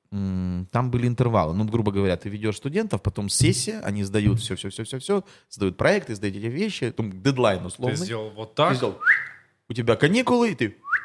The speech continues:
Speaker 1: и все. И есть вот этот момент отпуска,
Speaker 2: Мгм.
Speaker 1: да? А когда ты, ну, грубо говоря, свободный художник, когда ты муж, отец, сторителлер, вот это все, у тебя отпуска нет.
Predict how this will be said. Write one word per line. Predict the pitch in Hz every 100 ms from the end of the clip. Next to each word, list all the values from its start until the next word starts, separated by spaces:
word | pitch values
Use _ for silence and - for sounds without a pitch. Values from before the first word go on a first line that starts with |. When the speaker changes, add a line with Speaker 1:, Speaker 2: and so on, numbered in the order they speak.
| - _ _ -
Speaker 1:
и |
все. | 196 - 104 -
И |
есть | 151 226 143
вот | 127
этот | - -
момент | 127 131 160 -
отпуска, | 117 - 87 113
Speaker 2:
Мгм. | 127
Speaker 1:
да? | 160 202 - _ _ - _ _ _
А | - 104 98
когда | - 101 160
ты, | 160 127 110 - _ _ _
ну, | 113 104
грубо | 98 92
говоря, | 85 90 87
свободный | - 101 117 101
художник, | 104 117 104 95 78 73 - _ _
когда | 95 101
ты | 98 98 95 87 - - _ _
муж, | 104 113 - - - - _ _
отец, | - 90 113 107 - - - - _ _ _ _ _ - - _ _ _
сторителлер, | - - 147 135 - 127 117 98 92 92
вот | 92 113
это | 117
все, | 113 - 233 262 247 _ _ _ _ _
у |
тебя | 107 127 131 - _ - - - -
отпуска | - - 101 -
нет. | 90 92